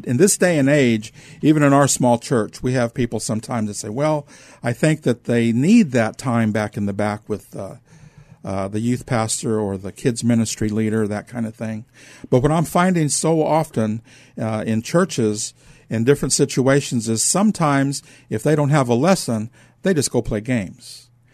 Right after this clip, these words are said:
And that doesn't happen in our church. Our, our ministry people in the back are seasoned, and they know about Jesus Christ. They walk with the Lord, and they teach the people about Jesus Christ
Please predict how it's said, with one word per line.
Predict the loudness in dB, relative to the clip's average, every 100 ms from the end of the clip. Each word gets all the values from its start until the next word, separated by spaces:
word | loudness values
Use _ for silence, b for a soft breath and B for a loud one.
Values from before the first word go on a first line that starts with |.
| b
And | -4 0
that | 2
doesn't | 2 2
happen | 2 2 -2
in | -2
our | -4
church. | -8 -14 -16 -20 -20 b b b b
Our, | 0 2 2
our | 2 2
ministry | 4 2 0 -2 -2
people | -2 -2 2 2
in | 4
the | 2
back | 2 0 -4 -18 b b
are | -2 0
seasoned, | 4 4 4 0 -2
and | -2 -2
they | 0
know | 4 6 6 6 2
about | 0 -2 -2
Jesus | -4 -6 -10
Christ. | -8 -8 -8 -10 -8
They | -6
walk | -2 0 0 -2
with | -6
the | -6
Lord, | -6 -6 -6 -12 B B B
and | -2
they | 2 2
teach | 2 0 0
the | -2
people | 0 0 0 -2
about | 0 -2
Jesus | -2 -4 -4 -6
Christ | -2 0 -2 -6